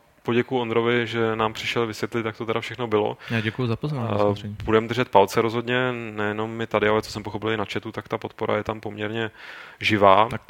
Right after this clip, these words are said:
Speaker 1: Hlavně těch
Speaker 2: samozřejmě.
Speaker 1: devadesát tisíc lajků na Facebooku,
Speaker 2: No to
Speaker 1: nevím, kolik.
Speaker 2: samozřejmě děkujeme a doufáme, že nesklameme, no, že
Speaker 1: Doufám, že až tady příště někdy budeš, tak už to bude sp-,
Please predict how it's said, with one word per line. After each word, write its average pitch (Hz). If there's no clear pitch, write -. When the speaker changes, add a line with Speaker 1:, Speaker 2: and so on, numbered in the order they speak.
Speaker 1:
Hlavně 104
těch 107
Speaker 2:
samozřejmě. 113
Speaker 1:
devadesát 107
tisíc 107
lajků 101
na 104
Facebooku, 101
Speaker 2:
No 110
to 107
Speaker 1:
nevím, -
kolik. 104
Speaker 2:
samozřejmě 107
děkujeme 107
a 113
doufáme, 107
že 110
nesklameme, 135
no, 92
že 107
Speaker 1:
Doufám, 113
že 151
až 135
tady 131
příště -
někdy 131
budeš, 117
tak -
už -
to 120
bude 113
sp-, -